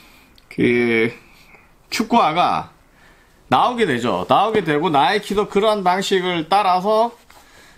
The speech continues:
그 축구화를 만들었고, 그 다음에,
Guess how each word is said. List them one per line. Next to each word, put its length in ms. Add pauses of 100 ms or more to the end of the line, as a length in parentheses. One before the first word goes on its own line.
(300)
그 120
축구화를 460
만들었고, 760 (1400)
그 140
다음에, 680